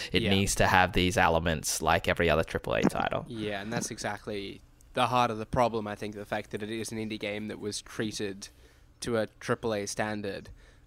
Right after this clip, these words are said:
Speaker 1: Mm.
Speaker 2: Um, I kind of feel a little bit sorry for Hello Games in the fact that I feel like they've had this vision, this sort of artistic direction that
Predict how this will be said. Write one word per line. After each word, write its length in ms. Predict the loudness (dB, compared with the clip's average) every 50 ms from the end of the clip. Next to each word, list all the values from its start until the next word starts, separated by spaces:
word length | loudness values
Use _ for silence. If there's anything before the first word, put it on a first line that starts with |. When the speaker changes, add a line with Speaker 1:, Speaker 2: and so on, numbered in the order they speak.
| -4
Speaker 1:
Mm. 80 | 0 2
Speaker 2:
Um, 440 | 4 4 4 4 2 0 -2 -6 -10 -12 -18 -20 -20 -20 -20 -20 -20 -20 -14 -6 -2
I 320 | 2 4 6 6 4 2 0
kind 380 | -6 -6 -4 -2 -2 0 2
of 340 | 2 2 2 0 -4 -10 -18 -20 -20 -20 -20 -20 -20
feel 280 | -6 -2 0 2 2 4
a 40 |
little 240 | 4 2 2 2 0
bit 100 | -2 -4
sorry 540 | -4 -2 0 2 2 4 4 4 2 2 0
for 160 | -2 -2 -2
Hello 220 | 0 0 0 0 0
Games 500 | 0 0 0 0 -2 -4 -6 -8 -8 -6
in 60 | -6
the 80 | -6 -2
fact 260 | 0 2 2 2 0
that 80 | -2 -2
I 80 | -2
feel 240 | -2 -2 0 0 2
like 180 | 0 0 0 0
they've 200 | 0 0 0 0
had 460 | 2 2 4 4 2 0 -2 -6 -12 -20 -20 -20 -20 -20 -12 -8
this 200 | -6 -6 -6 -6
vision, 560 | 0 2 4 4 4 4 2 0 0 0 -2
this 120 | -4 -4 -4
sort 160 | -4 -2 -4
of 80 | -4
artistic 580 | -4 -4 -4 -4 -4 -4 -4 -4 -4 -8 -8 -6
direction 520 | -4 -2 0 0 0 0 -2 -4 -4 -4
that 140 | -4 -4 -6